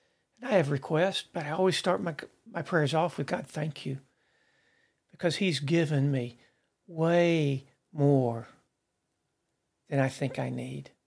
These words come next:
He's blessed me." Prayer is that second tool in the transformation that God gives to us, not only his word,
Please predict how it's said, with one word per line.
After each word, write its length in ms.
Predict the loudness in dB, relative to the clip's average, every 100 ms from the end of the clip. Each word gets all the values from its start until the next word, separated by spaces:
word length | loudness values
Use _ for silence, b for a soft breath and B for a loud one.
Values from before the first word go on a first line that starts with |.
| _ _ _ _ _ _ _ _ _ _
He's 220 | -6 -2
blessed 540 | 4 6 6 4 -2
me." 280 | -2 -2 -6 _ _ _ _ _ _ _ _
Prayer 400 | 4 6 8 6
is 160 | 2 4
that 260 | 2 2 b b b b b _
second 640 | -4 2 4 4 2 -2 -6 _
tool 520 | 4 4 6 2 -4 -12 _ _ _ _ _ _
in 100 | -2
the 60 | -2
transformation 920 | 2 4 4 0 0 2 2 2 2
that 160 | 2 4
God 340 | 6 6 4
gives 320 | 2 2 2
to 140 | 0 -2
us, 140 | 2
not 180 | 4 4
only 280 | 4 2 2
his 240 | 0 0
word, 420 | 2 2 2 -2